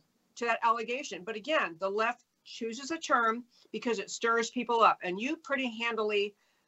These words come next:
dismiss that in your chapter in your book on the argument about white supremacism. But the, can you just quickly tell us why you so can easily reject white supremacism as the motive for January sixth?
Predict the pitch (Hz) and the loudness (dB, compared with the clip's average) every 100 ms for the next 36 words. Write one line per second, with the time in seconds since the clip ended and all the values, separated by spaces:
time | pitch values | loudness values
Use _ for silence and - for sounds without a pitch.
0 | _ - 202 - 247 247 196 175 170 175 | _ -2 -2 0 0 2 4 4 2 -2
1 | 180 190 190 - 226 233 202 180 180 175 | -4 -4 -4 4 4 4 0 -4 -4 0
2 | 214 175 165 196 208 214 185 175 - 190 | 4 2 4 6 6 6 0 -4 0 0
3 | 190 190 175 160 180 190 - - 208 208 | 0 -6 -4 -2 -2 -4 -6 -2 -2 -2
4 | 185 175 180 180 170 - _ _ _ _ | -6 -8 -4 0 0 -4 _ _ _ _
5 | 208 196 180 - 254 285 330 - 285 285 | 6 6 2 -6 0 0 0 2 2 2
6 | 262 262 233 226 220 214 214 208 208 - | 2 6 8 6 6 4 4 0 -6 -14
7 | - 208 190 190 _ _ - 214 220 220 | 0 2 2 -2 _ _ -8 -4 -2 -2
8 | 208 208 196 175 196 196 - 190 196 208 | 0 0 -2 0 2 0 -2 -2 -2 -4
9 | - 208 202 202 196 202 185 165 185 175 | -4 -2 -2 -4 -6 -4 -4 -2 -2 -2
10 | 175 185 185 190 190 190 190 185 180 185 | 0 4 4 2 -4 -2 -2 0 -2 0
11 | 185 - - | -2 -2 -14